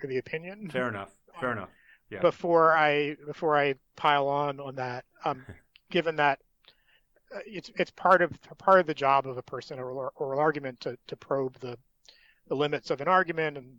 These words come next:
Speaker 1: and, and, and I, I'll, I'll just chalk it up to maybe not seeing how it,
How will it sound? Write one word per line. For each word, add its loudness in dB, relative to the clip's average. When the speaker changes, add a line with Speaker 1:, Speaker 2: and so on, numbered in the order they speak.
Speaker 1:
and, -14
and, -14
and 0
I, 4
I'll, 4
I'll 6
just -2
chalk 4
it 2
up 4
to -14
maybe 2
not -2
seeing -8
how -4
it, -10